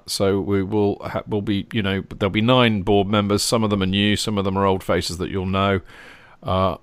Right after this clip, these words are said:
and, uh, we'll probably co-opt a few people as well. Uh, the next big thing that's coming out for us is really releasing the results of the, uh, of the, well, we used to call it the members survey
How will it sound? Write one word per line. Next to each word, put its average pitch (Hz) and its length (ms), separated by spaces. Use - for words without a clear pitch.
and, 92 400
uh, 98 280
we'll 98 160
probably 95 220
co-opt - 340
a - 40
few 90 160
people 92 340
as 90 100
well. 113 380
Uh, 110 100
the 110 100
next 156 260
big 127 200
thing 143 280
that's 107 140
coming 120 280
out 110 180
for 110 180
us 107 200
is 101 100
really 107 380
releasing 107 640
the 104 260
results 101 460
of 87 160
the, 95 400
uh, 107 300
of 98 180
the, 101 140
well, 107 200
we 110 140
used 165 200
to 123 80
call 135 200
it 104 60
the 113 60
members 123 440
survey 98 600